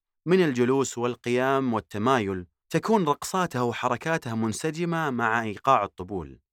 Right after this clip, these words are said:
وصفه يتابعه في الجلوس والقيام دون إخلال بنغمات الإيقاع التي يؤدونها على طيرانهم. وهذا الرقص بين الصفين يغير طريقة الإيقاع على طاره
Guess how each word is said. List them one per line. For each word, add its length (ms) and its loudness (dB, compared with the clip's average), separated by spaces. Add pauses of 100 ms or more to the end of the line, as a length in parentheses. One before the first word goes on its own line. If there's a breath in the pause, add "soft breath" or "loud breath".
(140)
وصفه 560 2
يتابعه 640 0
في 120 -6
الجلوس 500 0
والقيام 600 -8 (280)
دون 240 4
إخلال 600 2
بنغمات 580 0
الإيقاع 560 0
التي 320 -4
يؤدونها 720 -4
على 240 0
طيرانهم. 600 -8 (280)
وهذا 400 2
الرقص 420 0
بين 200 0
الصفين 560 -2
يغير 540 2
طريقة 540 -2
الإيقاع 480 2
على 300 2
طاره 460 0